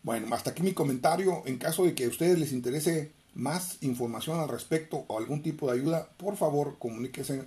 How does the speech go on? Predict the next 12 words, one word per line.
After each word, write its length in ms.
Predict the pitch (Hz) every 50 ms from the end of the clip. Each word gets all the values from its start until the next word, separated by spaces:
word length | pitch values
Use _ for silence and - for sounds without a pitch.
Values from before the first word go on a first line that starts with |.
| - -
conmigo 500 | - 95 98 120 139 135 127 139 123 107
a 100 | 107 110
este 260 | 120 - - 139 123
correo, 340 | - 98 - 95 85 82 - - _ _ _ _ _ _ _ _ _ _ _ _ _ _ -
marco 560 | - 110 127 156 165 160 - 214 220 233 247 - - - - _ _ _ _ _ - 202 -
guion 220 | - 123 120 120 120
bajo 380 | 117 117 113 - 113 95 - - - _ _ _ _ _ _ -
ornelas 760 | 101 98 104 113 139 175 208 233 254 254 - - - - - _ _ - _ _ _ _ _ -
arroba 540 | - 95 92 98 120 135 131 131 135 117 - - _ _ _ _
hotmail 680 | - - 147 151 151 165 160 175 202 220 226 226 - _ _ _ _ _ _ _ -
punto 340 | 147 156 160 160 160 156 -
com. 140 | 92 85